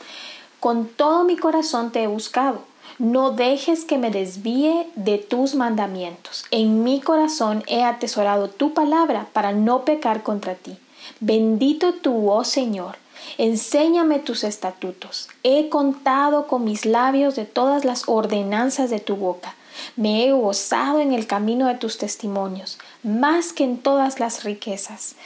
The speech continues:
Meditaré en tus preceptos y consideraré tus caminos. Me deleitaré en tus estatutos y no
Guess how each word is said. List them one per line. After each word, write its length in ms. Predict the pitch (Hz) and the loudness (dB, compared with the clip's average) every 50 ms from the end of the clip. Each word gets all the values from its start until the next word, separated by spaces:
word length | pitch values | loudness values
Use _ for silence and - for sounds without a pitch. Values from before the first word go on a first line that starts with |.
| - - - - - | -18 -18 -16 -8 -2
Meditaré 760 | 226 220 226 220 220 220 - 220 196 190 208 226 254 269 269 | 0 2 2 2 2 0 0 0 0 2 2 2 2 2 2
en 100 | 269 269 | 2 0
tus 200 | 269 233 220 - | 0 -4 -6 -6
preceptos 720 | - 214 208 - - - 269 269 - - 277 269 277 - | -8 -8 -8 -4 -2 -2 -2 -2 -2 -2 -4 -2 -2 -4
y 100 | 262 - | -6 -4
consideraré 880 | - 233 233 226 233 - 240 226 220 208 202 202 196 196 208 226 254 269 | -2 -2 -2 -2 -2 -2 -2 0 0 2 2 2 0 0 2 0 0 0
tus 240 | 262 - 226 - - | -2 -4 -8 -8 -8
caminos. 640 | - 185 180 185 185 185 180 185 - - - - - _ | -8 -8 -8 -8 -8 -10 -10 -12 -14 -14 -16 -16 -14 _
Me 200 | - 214 220 233 | -2 0 2 2
deleitaré 920 | 220 233 226 226 226 226 220 214 - - 208 196 196 214 247 285 320 330 320 - | 2 2 2 2 2 2 0 0 0 -2 0 0 0 2 2 2 0 0 -2 -4
en 180 | 269 254 233 | -4 -4 -4
tus 380 | - - 302 330 339 339 - - | 0 2 2 2 2 2 0 -4
estatutos 840 | 247 - - - 202 190 - 220 208 202 - - - - - - - | -4 -4 -4 -6 -8 -6 -6 -6 -6 -6 -6 -8 -10 -10 -10 -6 -2
y 140 | 254 220 | 0 2
no 460 | 220 214 214 214 240 269 302 320 339 | 2 4 4 4 4 4 2 2 0